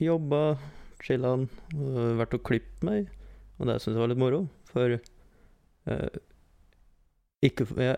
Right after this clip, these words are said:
jeg er ikke noe rasist eller noe, men hun hadde litt dårlige norskkunnskaper. <laughs> Og jeg, jeg, egentlig var det mer, øh, på min side i problemlogg, for jeg skjønte ikke helt hva hun sa. For hun lurte på hvordan ville ha håret, og jeg pleier å si, «Ja,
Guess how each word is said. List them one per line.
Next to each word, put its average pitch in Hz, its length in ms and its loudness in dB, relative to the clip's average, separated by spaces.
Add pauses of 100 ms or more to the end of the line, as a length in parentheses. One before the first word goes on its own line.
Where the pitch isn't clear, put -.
jeg - 180 -6
er 113 60 0
ikke 127 100 -4
noe 131 120 2
rasist 131 300 -2
eller 143 120 2
noe, 185 120 0
men 139 240 0
hun 135 180 4
hadde 127 260 2
litt 123 220 -2
dårlige 113 240 6
norskkunnskaper. 147 680 2 (680)
<laughs> - 960 2
Og 147 120 12
jeg, 131 600 4
jeg, 127 260 6
egentlig 127 340 6
var 123 200 6
det 127 80 2
mer, 113 200 4
øh, - 580 -2 (220)
på 127 100 4
min 107 180 6
side 131 200 2
i - 20 2
problemlogg, 113 400 2
for 135 100 2
jeg - 80 -4
skjønte 113 200 0
ikke 110 120 0
helt 113 60 0
hva 117 140 4
hun - 60 -8
sa. 170 120 6 (800)
For 131 180 4 (160)
hun 131 220 4
lurte 123 180 0
på 117 160 2
hvordan 131 240 -2
ville 131 140 2
ha 131 80 4
håret, 170 180 0
og 139 160 4
jeg 120 160 2
pleier 113 220 4
å 107 40 4
si, - 140 -2
«Ja, 160 140 2